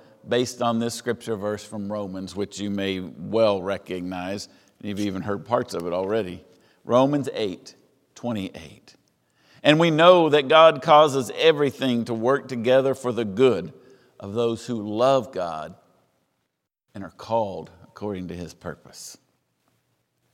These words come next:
Now, we can take this verse, theologically kind of neuter it,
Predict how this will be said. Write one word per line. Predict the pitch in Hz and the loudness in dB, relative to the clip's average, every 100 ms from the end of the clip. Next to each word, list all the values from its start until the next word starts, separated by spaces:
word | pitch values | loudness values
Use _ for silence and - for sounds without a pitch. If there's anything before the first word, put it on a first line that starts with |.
| _ _ _ _ _ _ _ _ _ _ | _ _ _ _ _ _ _ _ _ _
Now, | - 135 85 - | -4 -4 -4 -8
we | 117 170 | -2 -2
can | 170 | 0
take | 156 202 214 | 2 2 4
this | 151 143 | 2 2
verse, | 123 127 127 - - - _ _ _ _ _ _ _ _ _ _ _ | 4 4 4 0 -12 -20 _ _ _ _ _ _ _ _ _ _ _
theologically | - 202 180 165 185 170 170 143 151 | -6 2 4 8 8 6 2 0 0
kind | 185 147 | 2 4
of | 135 | 4
neuter | 143 190 147 117 | 2 2 2 0
it, | 127 - | -2 -8